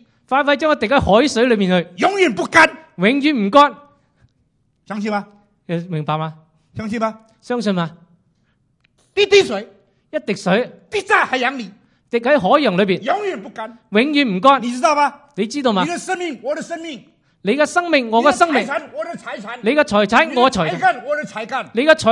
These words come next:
Speaker 1: 幹同埋我嘅才幹。
Speaker 2: 不論多少好。
Speaker 1: 不論幾有幾好。
Speaker 2: 就是一滴水。
Speaker 1: 只係一滴水。
Speaker 2: 不論你怎麼處理。
Speaker 1: 唔論，無論你點樣去處理。
Speaker 2: 藏起來好，你用也好，什麼也好，都要乾。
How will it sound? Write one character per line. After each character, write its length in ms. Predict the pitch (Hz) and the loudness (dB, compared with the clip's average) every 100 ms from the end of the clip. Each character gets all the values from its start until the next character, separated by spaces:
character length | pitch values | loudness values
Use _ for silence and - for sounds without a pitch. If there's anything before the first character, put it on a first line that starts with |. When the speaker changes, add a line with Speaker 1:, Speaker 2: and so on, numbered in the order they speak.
| 220 | 4
Speaker 1:
幹 140 | 269 | 2
同 60 | 254 | 2
埋 80 | 196 | 0
我 180 | 208 247 | 0 2
嘅 20 | |
才 160 | 180 | 0
幹。 180 | 160 185 | 0 0
Speaker 2:
不 60 | 415 | 0
論 300 | 415 392 269 | -2 -4 -6
多 180 | 359 330 | -10 -12
少 160 | 175 | -14
好。 240 | 156 143 156 _ _ | -16 -16 -20 _ _
Speaker 1:
不 100 | - | -4
論 280 | 330 262 240 | 0 0 0
幾 160 | 220 202 | 0 2
有 120 | 240 | 2
幾 160 | 220 233 | 4 4
好。 180 | 196 214 - _ | 4 0 -10 _
Speaker 2:
就 120 | 269 160 | -20 -20
是 120 | _ | _
一 140 | 185 | _
滴 140 | 143 151 | -20 -20
水。 140 | _ _ _ _ | _ _ _ _
Speaker 1:
只 100 | - | -2
係 100 | 269 | 0
一 160 | 226 269 | 0 -2
滴 60 | 214 | -4
水。 240 | - 170 170 | -4 -2 -2
Speaker 2:
不 140 | 170 | -4
論 280 | 403 415 381 | -6 -6 -6
你 60 | 294 | -10
怎 100 | 247 | -14
麼 80 | 277 | -14
處 200 | - 226 | -16 -20
理。 80 | 156 _ _ | _ _ _
Speaker 1:
唔 60 | 208 240 | -4 2
論， 280 | 254 254 233 | 2 2 0
無 180 | 202 | 2
論 120 | 240 247 | 4 4
你 100 | 302 | 2
點 120 | 294 | 4
樣 140 | 320 | 4
去 140 | - 247 | 4 4
處 0 | |
理。 60 | |
Speaker 2:
藏 120 | 262 233 | 4 2
起 60 | |
來 220 | 302 285 | -2 -4
好， 420 | 240 254 294 294 302 | -4 -6 -6 -4 -4
你 200 | 262 262 | -8 -10
用 200 | 339 294 | -10 -8
也 100 | 269 | -10
好， 280 | 214 247 294 | -10 -10 -10
什 140 | 226 | -12
麼 80 | 254 | -14
也 80 | 254 | -14
好， 100 | 180 - | -14 -18
都 100 | 208 | -20
要 100 | 196 | -20
乾。 180 | 151 147 | -20 -20